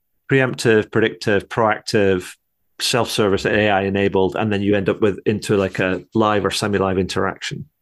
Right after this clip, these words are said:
right? So it's a big, the whole, we'd like customers to help themselves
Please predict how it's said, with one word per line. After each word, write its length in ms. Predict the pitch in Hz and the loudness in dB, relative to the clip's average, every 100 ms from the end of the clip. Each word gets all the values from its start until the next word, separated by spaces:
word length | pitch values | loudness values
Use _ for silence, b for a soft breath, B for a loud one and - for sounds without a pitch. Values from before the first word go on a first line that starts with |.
| _ | _
right? 240 | 90 98 - | -4 -2 0
So 100 | 113 | 2
it's 160 | 107 | 2
a 60 | 101 | 2
big, 180 | 123 - | 0 0
the 100 | 117 | -2
whole, 420 | 147 151 135 110 - - | 4 6 6 2 -6 -2
we'd 140 | 123 | 0
like 280 | 120 139 - | 2 0 -2
customers 360 | - 135 - 110 | -6 -4 -2 -2
to 60 | 104 | 0
help 180 | 110 104 | -2 -2
themselves 580 | 104 113 101 92 - | -4 -2 -2 -2 -8